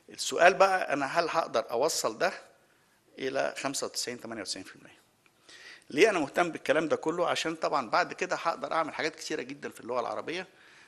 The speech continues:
والكمبيوتر بيقرب بقى اللي بنسميه دلوقتي contextual interpretation، أو قريب من أنواع ال artificial intelligence أو الذكاء الصناعي. طيب،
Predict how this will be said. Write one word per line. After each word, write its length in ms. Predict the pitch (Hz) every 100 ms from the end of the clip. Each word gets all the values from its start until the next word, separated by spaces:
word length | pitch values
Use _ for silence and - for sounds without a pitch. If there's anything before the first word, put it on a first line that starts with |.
| - -
والكمبيوتر 640 | 120 117 107 208 - 147
بيقرب 640 | 120 123 165 185 165 -
بقى 380 | 170 180 170 -
اللي 140 | 120
بنسميه 460 | 117 - 110 135 160
دلوقتي 400 | 135 123 - -
contextual 520 | 117 - 160 - 131
interpretation، 680 | 104 - - 101 170 185 - - - - _ _ 160
أو 160 | 170
قريب 580 | 170 143 156 180 160 117
من 140 | 120 117
أنواع 380 | 120 135 156
ال 80 | 143
artificial 480 | 127 - - 151 120 -
intelligence 600 | 98 - 82 73 - - - -
أو 80 | 95 - - -
الذكاء 320 | 80 - -
الصناعي. 440 | - - 78 - _ _ - - - - - - -
طيب، 180 | 120